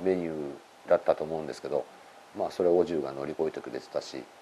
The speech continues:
まあ、ここまで来たらもうジタバタしてもしょうがないから、まずはちゃんとスタートラインに立って、うん。まあ、あとはもう、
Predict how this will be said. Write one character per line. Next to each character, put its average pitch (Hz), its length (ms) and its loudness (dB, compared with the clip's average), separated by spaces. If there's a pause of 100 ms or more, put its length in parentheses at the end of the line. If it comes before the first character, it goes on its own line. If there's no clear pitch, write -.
(440)
ま 80 80 -6
あ、 - 20 -6
こ - 140 -10
こ 82 160 0
ま 85 160 2
で 71 100 2
来 - 80 -16
た - 140 4
ら 71 80 -2
も 67 340 -6
う - 60 -14
ジ - 60 -16
タ - 100 0
バ 60 80 -2
タ - 120 -8
し - 80 -8
て - 80 -8
も - 80 -10
し - 100 -12
ょ 71 40 -6
う 65 40 -6
が 71 60 -6
な 71 100 -6
い 64 60 -8
か 62 100 -2
ら、 53 80 -2 (680)
ま 101 100 8
ず 90 80 8
は 76 60 8
ち - 100 -10
ゃ 73 40 -4
ん 67 40 -12
と 76 120 -8
ス - 120 -10
タ - 80 6
ー 65 80 6
ト 80 120 2
ラ 71 120 4
イ 65 40 -4
ン - 20 -8
に 65 60 -8
立 - 160 -10
っ - 20 -6 (180)
て、 64 120 -8 (1500)
う 80 40 -12
ん。 - 20 -10
ま 90 80 6
あ、 - 80 8
あ - 60 10
と 135 100 8
は 107 160 12
も 69 340 -4
う、 - 100 -20